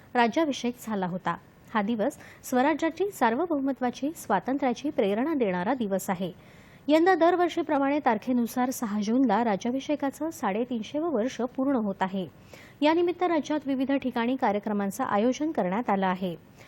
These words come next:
किल्ले रायगडावर विधीपूर्वक शिवराज्याभिषेक सोहळा झाला. हा सोहळा पाहण्यासाठी राज्यातूनच नव्हे, तर देशभरातून शिवभक्त महाराजांना वंदन करण्यासाठी आले आहेत. रायगडावर छत्रपती संभाजीराजे यांच्या हस्ते ध्वजारोहण करण्यात आलं.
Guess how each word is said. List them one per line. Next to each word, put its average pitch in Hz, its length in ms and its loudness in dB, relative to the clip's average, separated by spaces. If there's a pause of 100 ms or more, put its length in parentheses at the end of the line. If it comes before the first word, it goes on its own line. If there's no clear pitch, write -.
(240)
किल्ले 320 300 6
रायगडावर 311 540 2
विधीपूर्वक 254 640 0
शिवराज्याभिषेक 277 880 -2
सोहळा 202 360 0
झाला. 208 260 -2 (380)
हा 285 80 6
सोहळा 294 340 0
पाहण्यासाठी 285 680 -2
राज्यातूनच 233 680 -2
नव्हे, 240 320 2
तर 214 120 0
देशभरातून 302 720 0 (360)
शिवभक्त 339 560 -2
महाराजांना 233 600 0
वंदन 226 380 0
करण्यासाठी 196 640 -2
आले 196 200 0
आहेत. 190 240 -2 (500)
रायगडावर 330 520 6 (120)
छत्रपती 247 460 -2
संभाजीराजे 220 760 -2
यांच्या 220 260 -2
हस्ते 214 320 -2
ध्वजारोहण 202 560 0
करण्यात 247 400 0
आलं. 240 180 2